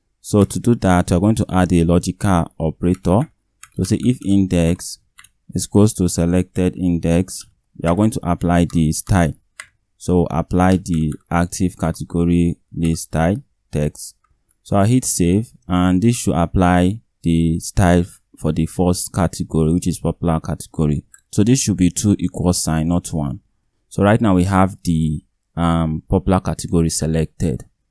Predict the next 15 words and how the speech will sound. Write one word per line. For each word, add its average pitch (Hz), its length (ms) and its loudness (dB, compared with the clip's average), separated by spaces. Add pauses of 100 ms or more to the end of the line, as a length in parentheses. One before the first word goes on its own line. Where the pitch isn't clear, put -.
(320)
So 107 220 4
the 101 120 0
next 120 240 2
step, 92 240 0
we're 90 100 2
going 104 220 2
to 92 280 0
add 95 180 0
the 82 60 -2
functionality. 87 1000 -2 (240)
So 92 220 0
once 107 240 2
we 98 80 0
click 95 340 -2
on 85 500 0